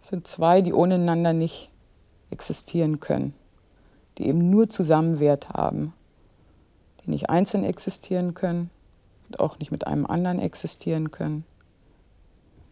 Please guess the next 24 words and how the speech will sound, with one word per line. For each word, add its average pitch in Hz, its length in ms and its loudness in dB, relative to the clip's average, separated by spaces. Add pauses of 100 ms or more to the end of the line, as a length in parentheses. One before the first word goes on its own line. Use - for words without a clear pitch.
Ich - 120 -20
denke, 160 200 -2
so 156 100 -4
verhält 165 360 0
es - 120 -10
sich - 180 -10
nicht - 160 -6
in 147 60 -6
der 139 100 -4
deutschen 143 380 -6
Frage. 76 420 -8 (1400)
Ich - 80 -20
denke, 156 200 -2
wir 156 100 2
haben 165 220 4
getrennt 175 580 0 (680)
existiert - 760 0 (840)
und 156 80 -4
wir 165 100 4
haben 151 160 4
sehr 151 220 6
unterschiedliche 175 600 0
Erfahrungen 160 540 0
gemacht 190 500 -4